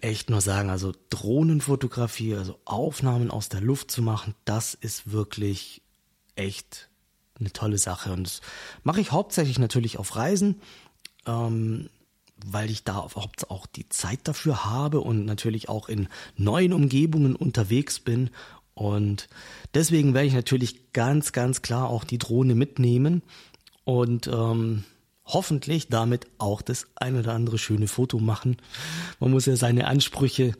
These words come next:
einerseits sollte man sie nicht zu niedrig ansetzen, aber andererseits muss man auch sagen, kleiner Hinweis auf die vorherige Podcast-Episode, zwölf gute Fotos in einem Jahr sind wirklich eine gute Ausbeute. Das heißt, wenn ich auf dieser Reise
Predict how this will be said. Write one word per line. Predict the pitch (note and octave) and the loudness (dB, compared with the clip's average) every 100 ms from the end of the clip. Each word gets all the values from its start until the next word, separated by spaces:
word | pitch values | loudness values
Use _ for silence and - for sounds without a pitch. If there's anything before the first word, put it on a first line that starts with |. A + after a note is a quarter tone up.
| - - - - | -10 -20 -20 -4
einerseits | D3+ E3+ C#3 C3+ B2+ | 0 2 2 2 2
sollte | - C#3+ D3 | 2 2 4
man | C3 C3+ | 4 4
sie | C#3 | 4
nicht | C#3 C#3 | 4 2
zu | E3 | 4
niedrig | E3 C#3+ C#3 - | 4 4 0 4
ansetzen, | C3+ B2 A#2+ - B2 - | 4 4 2 2 0 0
aber | A#2 A#2 | -2 0
andererseits | A#2 A2+ A2+ G#2+ A2 - | 2 2 2 2 0 2
muss | C#3 - | 2 4
man | C#3+ | 2
auch | C#3 A2+ | 2 0
sagen, | B2 A2+ A2 A2 - | 2 2 2 0 0
kleiner | - A2 A2+ | -2 2 4
Hinweis | A2+ A#2 A2 G#2+ - | 4 4 4 0 -2
auf | A#2+ G#2+ - | -4 -4 -4
die | A#2 G#2+ - - - | -2 -2 -4 -18 -18
vorherige | - - - C#3+ C#3+ A#2+ C3 D3+ C3 B2+ B2 | -6 -4 2 4 2 2 2 4 2 2 0
Podcast-Episode, | - A#2+ - A#2 A2 A#2+ - G#2+ G#2+ G#2+ G#2+ - - _ | 0 -2 0 -2 -2 -4 -4 -4 -2 -2 -2 -6 -16 _
zwölf | - A2 A2 - | -4 0 0 0
gute | A#2 G#2+ | -2 -2
Fotos | - A#2 A2 G#2+ G#2+ | 0 -2 0 -2 -4
in | G2 | -4
einem | G2+ G2+ F#2+ | -4 -2 0
Jahr | G2+ G#2+ | 2 2
sind | G2 B2+ E3 - _ | 2 2 0 -4 _
wirklich | G#2 A#2+ - A#2 G#2+ | 2 2 2 -4 -2
eine | A2+ | -2
gute | G#2 A#2 - - | 0 -2 -2 -2
Ausbeute. | B2 - - G#2 A2 | -2 -4 -4 -2 -2
Das | A2+ - | -4 0
heißt, | G3+ B3 - | 0 0 0
wenn | D#3+ E3+ | 0 2
ich | E3 - - - | -2 -8 -20 -12
auf | A#2+ - | -12 -4
dieser | B2 A2+ G2+ | 0 0 0
Reise | G2+ G#2+ | 0 -2